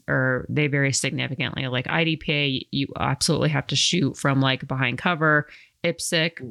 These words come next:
not so much. So just make sure that you're aware of what those rules are. And also as far as, like, what guns you can have, what kind of accessories, the holsters, stuff like that. But if you could just get out there and try it, and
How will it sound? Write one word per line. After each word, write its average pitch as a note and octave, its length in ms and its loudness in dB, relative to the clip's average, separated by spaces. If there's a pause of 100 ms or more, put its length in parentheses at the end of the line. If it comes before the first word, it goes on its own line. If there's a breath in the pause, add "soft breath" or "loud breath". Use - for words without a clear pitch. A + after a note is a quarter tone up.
(800)
not G3+ 240 2
so D3 160 -4
much. D#3+ 560 0
So - 160 0
just E3 200 -2
make D3 140 -2
sure D3 160 2
that C3+ 100 0
you're C3+ 120 4
aware C3 200 4
of C3+ 80 0
what C3 180 -2
those C#3 220 0
rules C3+ 280 4
are. C3 320 4 (320 loud breath)
And E3 160 0
also D3+ 680 2
as C#3 180 2
far C#3+ 200 2
as, C#3 140 2
like, C3+ 140 -2
what C#3+ 200 0
guns E3+ 300 2
you E3 60 0
can D#3 140 -2
have, C#3+ 300 2
what B2+ 220 0
kind C3+ 180 0
of B2+ 80 -2
accessories, D3 920 2 (420 loud breath)
the C#3 380 2
holsters, D3+ 600 2
stuff C#3 240 0
like C3+ 220 0
that. C3+ 280 2
But C3+ 300 0 (280 loud breath)
if D#3 140 -2
you A3 100 2
could E4 120 -2
just C4+ 200 -4
get D3 200 -2
out C#3 260 0
there D#3 160 2
and C#3 200 0
try A#2 340 0
it, E3+ 300 0 (480)
and C#3 600 -2